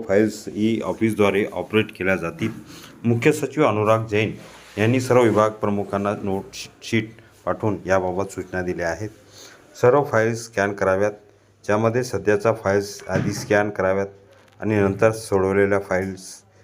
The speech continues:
स्कॅन कराव्यात, असे नोटीसमध्ये म्हटले आहे.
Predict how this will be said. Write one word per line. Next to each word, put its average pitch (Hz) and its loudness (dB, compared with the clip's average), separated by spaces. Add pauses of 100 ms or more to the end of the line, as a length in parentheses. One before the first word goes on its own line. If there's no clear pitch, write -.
(100)
स्कॅन 98 -2
कराव्यात, 78 -2 (240)
असे 104 -2 (160)
नोटीसमध्ये 98 -4
म्हटले 87 -4
आहे. 73 -10